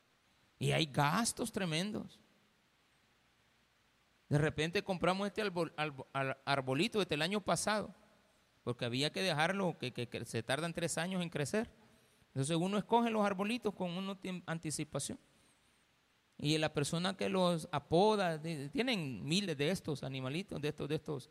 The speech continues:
de estos arbolitos. Pero las personas le dedican tiempo. Y de repente u-, alguien dice, "Yo voy a donar". Ok, ¿y cuánto va a donar? ¿Cuánto tiene? "Tengo cincuenta dólares". "¿Y cuánto vale?". "Ciento cuarenta, ciento cincuenta".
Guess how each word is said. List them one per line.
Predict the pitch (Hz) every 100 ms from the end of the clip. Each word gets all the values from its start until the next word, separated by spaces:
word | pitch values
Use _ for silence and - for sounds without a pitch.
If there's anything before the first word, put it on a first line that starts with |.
| - - _ _ _
de | -
estos | 143 165 147
arbolitos. | 139 135 156 - 135 - _ _ _ _ _ _ _ _ _ _ _ _ _ _ _ -
Pero | 139 151
las | 151
personas | 147 131 160 208
le | 208 180
dedican | 156 156 180 156
tiempo. | 139 165 190 - - _ _ _ _ _ _ _ _ _ _ _ _ _
Y | 147
de | 170
repente | 170 170 214 262 262
u-, | 214 190 -
alguien | 180 208 214
dice, | 233 202
"Yo | 180 196
voy | 233 240
a | 220 175
donar". | 156 156 208 214 - - - _ _ _ _ _ _
Ok, | - 127
¿y | 180 196
cuánto | - 143 147 156
va | 156
a |
donar? | 160 196 -
¿Cuánto | 151 160
tiene? | - 196 170 135 - -
"Tengo | 131 180
cincuenta | 185 175 170 180 156
dólares". | 170 190 131
"¿Y |
cuánto | 143 147 170
vale?". | 190 160 131 - _ _ _
"Ciento | - 247 302 -
cuarenta, | - 139 147 185 151
ciento | - 165
cincuenta". | 156 127 147 170